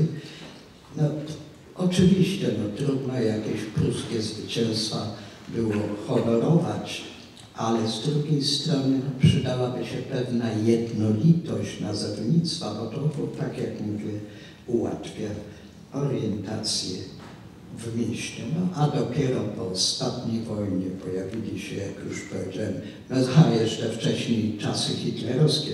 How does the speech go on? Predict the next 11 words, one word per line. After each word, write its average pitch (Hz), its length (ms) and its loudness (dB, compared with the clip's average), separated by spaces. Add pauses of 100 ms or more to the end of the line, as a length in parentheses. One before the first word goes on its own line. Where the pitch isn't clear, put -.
trzeba - 200 -8
przypomnieć. 104 760 -4 (580)
Najpierw 156 480 10
jeszcze 113 320 2
przed - 360 6
czasami - 460 0 (100)
hitlerowskimi, 113 760 -4
po 156 120 6
pierwszej 123 600 0
wojnie, 113 460 4
kiedy 95 320 -4